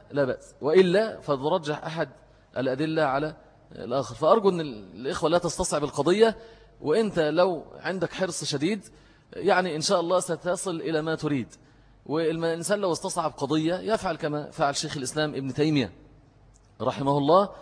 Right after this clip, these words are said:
لما كان يستصعب عليه مسألة من المسائل كان يقول: "فأذهب إلى مسجد مهجور وأمرغ وجهي فيه بالتراب، وأدعو الله تبارك وتعالى وأقول: 'يا معلم آدم علمني، ويا مفهم سليمان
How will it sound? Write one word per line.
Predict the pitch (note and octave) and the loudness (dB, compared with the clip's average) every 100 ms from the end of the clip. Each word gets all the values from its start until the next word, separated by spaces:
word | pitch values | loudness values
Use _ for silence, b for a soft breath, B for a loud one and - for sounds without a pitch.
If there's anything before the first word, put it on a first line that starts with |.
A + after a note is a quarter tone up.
| B B - | B B -8
لما | C#3 | -4
كان | C3+ F3+ | -2 0
يستصعب | E3+ - F#3+ E3 | -2 -4 -4 -2
عليه | D3 E3+ D#3+ | 0 0 -2
مسألة | C3 C3+ D#3+ | -2 0 2
من | C#3+ | 2
المسائل | C3+ B2 D3+ F#3+ G#3+ G#3+ - B B B | 0 -2 0 2 2 -2 -10 B B B
كان | D#3+ | 0
يقول: | D#3+ D3 G3+ | 0 4 4
"فأذهب | - D3+ G3+ D#3+ D#3+ D#3 | 4 2 2 2 0 0
إلى | D3 D3 | 0 -2
مسجد | D3+ F#3 D3 D#3+ | -2 -4 -2 -2
مهجور | D#3+ D3 D3 D3+ F3+ B2+ - - b b b b b - | 0 2 2 4 2 2 -4 -20 b b b b b -4
وأمرغ | C3 F3 F3 D#3 G#3+ G#3 F3+ D3 | 2 2 4 4 4 4 2 4
وجهي | G3+ F3 F3 | 2 2 0
فيه | F#3+ F#3+ F#3 - | -2 -4 -4 -6
بالتراب، | D3+ - C#3 A#2 - - - b b b b | -8 -4 0 0 -4 -18 -20 b b b b
وأدعو | - E3+ G3+ E3 | 2 4 6 4
الله | F3+ F#3 E3+ | 4 4 4
تبارك | D#3 E3 D#3+ C#3+ | 0 0 0 -2
وتعالى | C3+ D3 F3 | -2 0 2
وأقول: | D#3 C3 C3 F#3 G3+ | 2 0 0 2 4
'يا | E3 E3 | 4 2
معلم | D3 D3+ F3 D3 D3+ G3 A3 - | 2 0 2 2 2 2 2 4
آدم | F#3 E3+ D3 D#3 F3+ - | 6 6 4 -2 -4 -4
علمني، | C3+ C#3+ F3+ F3 A#2 E2+ | 0 2 2 2 -2 -6
ويا | G2 C#3 D3 | -2 0 0
مفهم | C#3+ F#3+ E3 D3 D#3 F#3 - B B | 0 2 2 2 2 0 -2 B B
سليمان | - D3 C#3 D3 C#3 C#3+ D#3 | -2 0 2 2 0 -2 -4